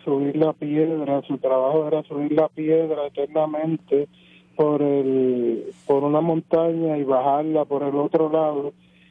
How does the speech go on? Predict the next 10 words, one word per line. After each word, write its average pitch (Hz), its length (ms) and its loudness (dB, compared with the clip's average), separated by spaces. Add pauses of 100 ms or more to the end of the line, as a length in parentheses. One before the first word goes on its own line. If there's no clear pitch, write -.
(420)
Entonces, 143 1160 0
estaba 156 400 0
infinitamente, 165 1120 -2
eh, 143 1500 -2 (640)
eh, 143 380 0 (200)
en 147 360 0
ese, 156 800 -2
en 143 180 -6 (100)
ese 156 260 0
loop 160 260 -2